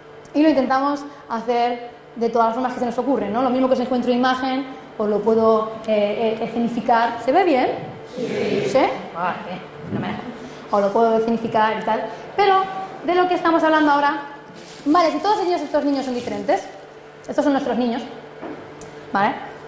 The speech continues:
Speaker 1: Entonces ya no, ya no son, ya no son todos iguales y esto, el, el de necesidades especiales, ¿vale?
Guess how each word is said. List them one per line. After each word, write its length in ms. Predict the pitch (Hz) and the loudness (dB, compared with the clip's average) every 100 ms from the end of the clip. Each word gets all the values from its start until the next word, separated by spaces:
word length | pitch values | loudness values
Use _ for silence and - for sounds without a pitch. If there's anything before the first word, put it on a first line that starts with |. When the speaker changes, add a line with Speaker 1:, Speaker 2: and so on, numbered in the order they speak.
| - - | -16 -6
Speaker 1:
Entonces 220 | - 247 | 0 2
ya 140 | 262 262 | 2 0
no, 260 | 269 240 | -2 -2
ya 140 | 240 247 | -2 -2
no 100 | 247 | -4
son, 360 | 254 240 226 - - - - - - - - - - - - | -4 -6 -8 -12 -6 -4 -4 -6 -8 -10 -16 -18 -20 -20 -8
ya 140 | 254 285 | -2 0
no 120 | 294 | 2
son 420 | 302 277 262 254 240 208 - - - - - - - - | 0 0 -2 -4 -8 -14 -18 -20 -20 -20 -20 -20 -20 -2
todos 320 | 285 277 269 | 2 2 2
iguales 500 | 269 247 262 262 247 | 0 2 2 2 0
y 40 | 247 | -2
esto, 260 | 254 254 | -2 -4
el, 260 | 240 226 226 | -2 -2 -4
el 240 | 220 226 | -4 -4
de 80 | 220 | -4
necesidades 460 | 220 220 226 226 220 | -4 -4 0 0 0
especiales, 520 | - 226 233 220 220 | -4 0 2 2 0
¿vale? 200 | 214 | -2